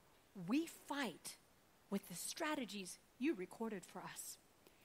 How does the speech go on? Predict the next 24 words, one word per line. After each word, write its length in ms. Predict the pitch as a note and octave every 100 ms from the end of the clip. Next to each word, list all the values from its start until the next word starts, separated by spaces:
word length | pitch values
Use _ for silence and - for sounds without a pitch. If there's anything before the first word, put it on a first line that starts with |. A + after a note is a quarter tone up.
| - - - -
In 220 | - D#4+ B3+
the 100 | G#3+
future, 440 | - D#4 - A3+
your 240 | G3+ D#4+
son 340 | E4 - E4 C4+
is 140 | G3+ G#3+ -
our 380 | C4 C4+ C4+ C4 - G3
general." 420 | E3+ G#3 E3+ D#3 - - - -
Sarah's 260 | - C#4+ G3+
like, 180 | C#4+ A3+
"You 120 | A#3
need 140 | F#3
to 60 | E3
stop 440 | - - F#3 -
right 200 | E3+ -
now. 220 | C#3+ C3+ - - - - - - - - -
This 180 | C4 A#3+
is 100 | G#3
a 120 | F#3 - -
horrible 440 | F#4+ D4 A3 F3+ F#3+
case 380 | - F#3 E3 -
of 120 | G#3
mistaken 460 | F3+ - F#3 E3+ F3
identity. 520 | F3+ F#3+ E3 E3 E3